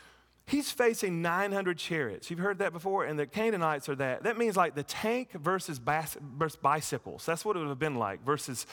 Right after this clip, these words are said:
a tank versus bicycles. Like, it's the technological development of the day. The scriptures want us to know that it was nine hundred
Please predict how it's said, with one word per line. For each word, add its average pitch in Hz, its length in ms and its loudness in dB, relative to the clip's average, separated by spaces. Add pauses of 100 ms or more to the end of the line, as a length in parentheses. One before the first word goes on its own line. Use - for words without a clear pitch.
(140)
a 135 60 0
tank 208 340 0
versus 156 280 -2
bicycles. 135 500 0
Like, 139 160 2
it's 226 140 0
the 190 80 0
technological 170 680 0
development 139 400 2
of 131 60 -2
the 123 80 -2
day. 123 240 -2 (220)
The 185 80 -2
scriptures 294 480 -2
want 226 140 4
us 196 100 -4
to 202 40 -8
know 190 180 4
that 170 80 0
it 165 60 -2
was 151 160 -4
nine 202 260 2
hundred 190 280 -2